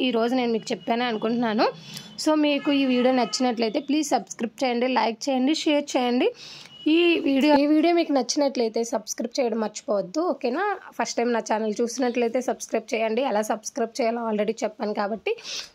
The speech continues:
So let's start రాగి జావా. So every morning మీరు తీసు-, so early morning మనం రాగి జావా అనేది తీసుకోవడం వల్ల శరీరానికి తక్షణమే శక్తి అనేది అందిస్తుంది. So ఈ రాగి జావా అనేది తీసుకోవడం మర్చిపోవద్దు.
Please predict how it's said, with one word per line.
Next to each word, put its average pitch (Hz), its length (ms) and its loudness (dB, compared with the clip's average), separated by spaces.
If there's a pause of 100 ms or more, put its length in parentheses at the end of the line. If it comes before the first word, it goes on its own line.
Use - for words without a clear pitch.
So 381 80 2 (120)
let's - 480 0 (240)
start 269 340 2
రాగి 220 300 0
జావా. 226 380 2 (420)
So 285 40 0 (180)
every 214 340 4
morning 220 280 2
మీరు 214 160 2
తీసు-, - 540 -6
so 330 80 6 (100)
early 269 200 6
morning 320 440 6
మనం 262 260 6
రాగి 220 300 2
జావా 254 220 4
అనేది 247 200 2
తీసుకోవడం 226 520 0
వల్ల 214 220 4
శరీరానికి 233 640 2
తక్షణమే 247 640 0
శక్తి 254 340 -2
అనేది 220 260 2
అందిస్తుంది. 220 560 0
So 311 180 2
ఈ 226 160 2
రాగి 247 280 2
జావా 240 240 2
అనేది 226 280 0
తీసుకోవడం 285 560 0
మర్చిపోవద్దు. 208 720 -4